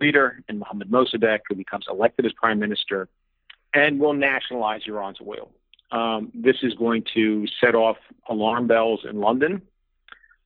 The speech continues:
uh, who are deeply opposed to the nationalization of, uh, Iranian oil, who are deeply opposed effectively to Iranian nationalism, but also in Washington.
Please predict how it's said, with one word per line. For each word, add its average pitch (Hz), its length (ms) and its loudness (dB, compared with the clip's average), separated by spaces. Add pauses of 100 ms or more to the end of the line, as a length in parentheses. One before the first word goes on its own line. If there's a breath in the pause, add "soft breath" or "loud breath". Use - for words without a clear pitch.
uh, 107 180 2
who 113 160 0
are 107 80 4
deeply 113 380 0
opposed 113 440 0
to 117 80 0
the 110 60 -2
nationalization 107 800 0
of, 95 180 -4 (180)
uh, 113 300 -6 (220)
Iranian 104 360 0
oil, 143 400 4 (140)
who 107 80 0
are 98 80 0
deeply 107 240 0
opposed 104 480 -2
effectively 104 540 0 (100)
to 101 240 0 (300)
Iranian 101 320 0
nationalism, 107 680 0 (840 loud breath)
but 151 100 4
also 190 320 2
in 170 80 -2
Washington. 143 560 -6